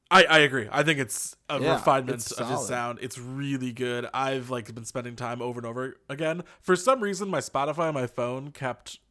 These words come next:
Speaker 1: not updating, like, what I was listening to. So I'd get in the car and,
Speaker 2: Mm.
Speaker 1: like, this would play again. Never mad about it. Always excited.
Speaker 2: Yeah. No. I've been going back to that one a lot, too.
Speaker 1: Yeah. And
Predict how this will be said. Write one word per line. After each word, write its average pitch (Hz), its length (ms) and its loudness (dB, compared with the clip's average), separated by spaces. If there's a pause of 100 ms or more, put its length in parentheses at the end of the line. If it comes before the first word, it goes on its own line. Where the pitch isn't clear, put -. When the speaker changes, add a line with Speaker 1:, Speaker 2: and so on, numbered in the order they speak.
(240)
Speaker 1:
not 131 560 -6
updating, 165 540 -4
like, 135 160 -4
what 123 320 -2
I 131 40 2
was 120 240 -2
listening 143 380 -8
to. 175 460 -6 (240)
So 147 260 2
I'd 131 180 2
get 143 120 -2
in - 80 -12
the 135 40 -6
car 131 380 -2
and, - 140 -4
Speaker 2:
Mm. - 20 -6
Speaker 1:
like, 113 240 -6
this 117 180 -8
would 127 100 -10
play 117 200 -4
again. 117 420 -8 (460)
Never 151 220 -2
mad 110 200 -6
about 117 220 -6
it. 135 120 -8 (180)
Always 123 260 -2
excited. 107 480 -12
Speaker 2:
Yeah. 269 180 -8 (460)
No. 131 300 -12 (380)
I've 147 180 -4
been 151 160 -2
going 131 260 -2
back 113 260 -4
to - 80 -12
that 104 180 -10
one 98 100 -14
a 95 80 -14
lot, 95 240 -16
too. 101 260 -14 (120)
Speaker 1:
Yeah. 123 260 -10 (420)
And 143 500 -6